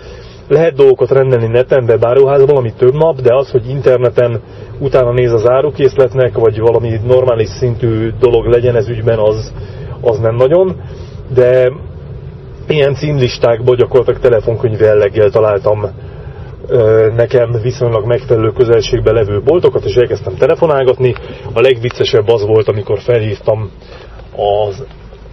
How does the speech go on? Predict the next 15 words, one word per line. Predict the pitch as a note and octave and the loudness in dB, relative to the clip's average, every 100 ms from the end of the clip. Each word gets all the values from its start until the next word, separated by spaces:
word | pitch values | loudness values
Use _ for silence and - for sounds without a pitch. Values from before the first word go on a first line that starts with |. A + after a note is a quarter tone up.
| - - - - | -18 -18 -10 -2
egyik | C3+ A#2 A#2 - - | 0 0 -4 -6 -8
hozzám | - B2+ A2 A2+ | -2 0 2 0
viszonylag | A#2 - A#2 A2 - | -2 -4 -4 -4 -2
közeleső, | C3 A2+ A2+ - A2+ G#2+ G#2 - - - - - - | 0 2 0 0 0 2 0 -2 -18 -18 -18 -12 -2
elvileg, | B2+ A#2+ A#2 A2+ G2+ | 0 2 2 0 2
ö, | A#2 A#2 A2+ G#2 C3 A#2 | 2 4 2 0 -8 -2
gyártó | C3+ A#2 A2+ - A2+ | 0 2 0 0 0
és | G2+ - | -2 -4
nagykereskedő | A2+ - A#2 G#2+ - B2+ A2 G#2+ G#2+ G2 - - - - - | -4 -2 0 0 0 -2 -2 -4 -4 -6 -10 -20 -18 -14 -2
történetet, | D#3+ - D3+ C3 A2 A2 - - | -2 0 0 0 2 0 -2 -8
és | - G2+ G2 - - - | -8 -6 -6 -8 -12 -2
mondtam | B2 B2+ A#2 G#2 | 0 2 0 0
a | F#2+ - - - - - - - - - - - | -2 -6 -16 -20 -20 -20 -20 -20 -20 -20 -20 -2
telefont | C3 A2+ - G2+ | 0 2 0 -2
felvevő | - A#2 A2 G2+ G#2 | 0 2 2 0 2